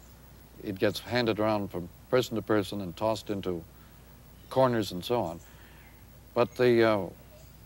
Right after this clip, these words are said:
various, you feel that the, uh, writers often get lost just in the media. They toil away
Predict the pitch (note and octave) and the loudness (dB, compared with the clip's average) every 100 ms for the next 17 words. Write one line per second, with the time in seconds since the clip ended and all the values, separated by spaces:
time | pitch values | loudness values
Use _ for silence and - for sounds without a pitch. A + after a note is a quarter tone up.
0 | - - - - - - - D3 G3+ E3+ | -20 -20 -20 -20 -20 -20 0 4 6 4
1 | - - - C3 D#3+ C#3+ A2+ G2 A#2 G2+ | 2 -8 -4 -2 2 4 4 2 0 0
2 | F2+ G2+ G2 B2+ C3+ A2+ B2 A2+ G#2+ G#2 | -2 -4 0 2 2 2 2 2 -2 0
3 | A#2 B2 A#2 B2 B2 C3+ B2 A2 C3 A2+ | 2 2 2 -2 -2 -2 -2 -2 -2 0
4 | F#2 D#2+ - - - - - - - A2+ | -2 -4 -14 -20 -20 -20 -20 -10 -2 -2
5 | - D3 D#3 C3+ B2+ B2 A2+ | 0 4 4 4 4 4 2